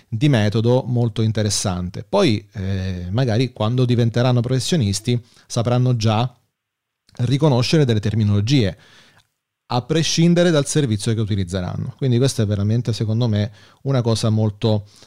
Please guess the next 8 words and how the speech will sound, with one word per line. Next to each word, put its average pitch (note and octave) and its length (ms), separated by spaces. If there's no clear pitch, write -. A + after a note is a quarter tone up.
eh, G2+ 240
importante. G2+ 1000
Ti F3 120
chiedo G#3+ 200
una F3 140
curiosità F3 560
sempre D#3+ 300
riguardanti, D3 1040